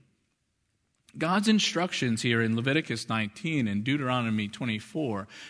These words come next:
don't tell the landowners or the field workers to go back, gather things, put it in a package, and then deliver it to the poor and the widow and the needy.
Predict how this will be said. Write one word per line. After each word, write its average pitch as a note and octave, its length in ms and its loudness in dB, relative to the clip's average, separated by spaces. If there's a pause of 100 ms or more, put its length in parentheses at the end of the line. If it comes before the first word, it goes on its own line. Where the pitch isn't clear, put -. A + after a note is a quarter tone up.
(100)
don't G3+ 280 2
tell F#3+ 200 2
the C#3+ 120 0
landowners B2+ 880 0
or C#3+ 140 -2
the B2 120 -4
field E3+ 420 -2
workers G#2+ 560 -4 (340)
to D3+ 100 2
go E3 300 4
back, C3+ 380 4
gather E3 340 0
things, A#2+ 400 -2
put E3+ 240 -2
it F#3 60 -2
in F#3 100 -2
a E3+ 60 -4
package, E3 580 -2
and A#2+ 140 0
then C#3+ 140 4
deliver E3 600 0
it A2+ 340 -6 (500)
to G3 440 4 (180)
the D#3 160 2
poor D3 520 2
and C#3+ 120 -2
the C3 60 0
widow B2 400 0
and B2 160 -2
the A#2+ 60 0
needy. A#2 420 -2